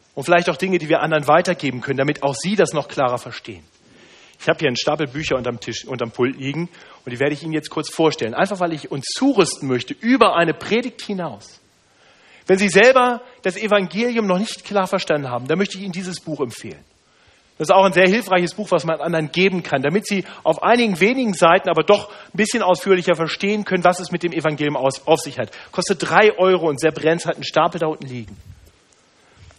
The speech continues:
Das, was ich heute in der Predigt getan habe, die Bibel im Zusammenhang erklären, zu zeigen, wie das Alte und das Neue Testament zusammenhängen, das ist in diesem Buch meisterhaft, wird in diesem Buch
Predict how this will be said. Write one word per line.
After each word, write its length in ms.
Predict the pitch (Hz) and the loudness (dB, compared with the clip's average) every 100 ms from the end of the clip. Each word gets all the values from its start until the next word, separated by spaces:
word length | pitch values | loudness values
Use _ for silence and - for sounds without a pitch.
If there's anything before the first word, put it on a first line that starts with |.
| _ _ - | _ _ 2
Das, 140 | 190 | 4
was 160 | 247 214 | 6 2
ich 100 | 190 | 2
heute 160 | 208 220 | 2 4
in 20 | |
der 100 | 196 | 2
Predigt 380 | - 233 247 - | 2 -2 -2 -4
getan 500 | 160 139 120 110 98 | -6 -4 -6 -6 -10
habe, 220 | 87 80 _ _ _ _ _ _ _ | -16 -18 _ _ _ _ _ _ _
die 100 | 170 | -4
Bibel 220 | 180 262 233 | 2 2 2
im 140 | 214 | -2
Zusammenhang 600 | - 180 254 294 233 214 | -6 4 4 4 2 2
erklären, 480 | 185 180 202 214 185 | -2 -4 0 4 4
zu 120 | 185 | 0
zeigen, 460 | - - 214 269 233 | -6 0 4 4 2
wie 100 | 196 | 2
das 240 | 180 185 | 2 2
Alte 280 | - 254 254 | 4 4 4
und 60 | 202 | 0
das 140 | 175 | 2
Neue 200 | 190 226 | 4 4
Testament 420 | 214 202 202 185 | 2 -2 -2 -2
zusammenhängen, 480 | - 170 165 143 110 - - - _ _ _ _ _ _ | 2 0 0 -4 -10 -14 -20 -20 _ _ _ _ _ _
das 320 | 170 180 - - _ - | 2 2 0 -16 _ -6
ist 120 | 170 | 0
in 120 | 151 160 | 0 2
diesem 300 | 233 247 202 | 2 2 2
Buch 240 | 196 143 | -2 -4
meisterhaft, 840 | 131 151 220 - - 165 - - _ _ _ _ _ _ | 2 4 4 4 -2 -2 -6 -16 _ _ _ _ _ _
wird 100 | 160 | -2
in 100 | 165 | 0
diesem 200 | 156 175 | 0 -4
Buch 180 | 165 170 | -4 -6